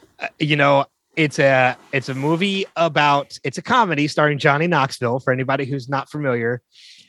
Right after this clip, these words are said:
And it was a movie I remember watching the trailer and thinking, like, "How is this appropriate? Like, this is about a guy pretending to be handicapped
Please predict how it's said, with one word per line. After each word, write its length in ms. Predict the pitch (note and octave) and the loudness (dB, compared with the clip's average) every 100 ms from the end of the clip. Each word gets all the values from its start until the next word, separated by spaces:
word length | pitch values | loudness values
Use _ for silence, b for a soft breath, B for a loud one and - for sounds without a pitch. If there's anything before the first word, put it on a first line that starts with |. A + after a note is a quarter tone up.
| b b b - | b b b 0
And 320 | F#3 G#3 G#3 - | 2 2 -4 -4
it 120 | G#3+ | 0
was 180 | A3 G3+ | 2 0
a 60 | |
movie 500 | E3+ F3 G#3 A3 C4 - | -2 -2 -2 -2 -4 -2
I 140 | F#3 | 0
remember 560 | G#3+ A3 G#3+ G3+ G3 F#3 | 0 -2 -4 -6 -4 -4
watching 600 | F3 D#3 C#3+ - E3+ D#3+ | 0 0 0 -2 -8 -6
the 100 | C#3+ | -6
trailer 680 | - C#3+ C#3+ C#3+ B2+ A#2+ - | -2 0 2 0 -2 -4 -6
and 200 | B2+ B2+ | -6 -6
thinking, 640 | - C3+ B2+ C3 B2 A#2 A2+ _ _ _ _ _ _ _ _ _ _ _ _ - | -6 -6 -2 -4 -2 -6 -12 _ _ _ _ _ _ _ _ _ _ _ _ -10
like, 200 | C#3+ - | -10 -8
"How 360 | - - F#3 | -8 -2 -2
is 140 | C#4+ A3 | -2 -4
this 220 | G3+ - | -6 -6
appropriate? 840 | C#3+ - - F#3+ A3 F3+ D#3 A2+ - | -12 -16 -4 -2 -2 -2 0 0 -2
Like, 240 | C3 B2+ | -4 -4
this 260 | B2+ F3+ - | -4 -6 -6
is 100 | A3+ | -6
about 300 | G#3 F#3+ F#3+ | -2 0 0
a 60 | E3 | -2
guy 360 | C3+ D3+ E3+ | 0 2 2
pretending 800 | D3+ C3+ - - D3+ D#3+ E3 D#3 | 0 -10 -8 -6 -4 -2 -4 -6
to 160 | - D3 | -4 -2
be 160 | C#3+ | -2
handicapped 840 | C#3 D3+ F3+ E3 C#3+ B2 G#2+ - | -4 -2 0 0 -2 -2 -2 -6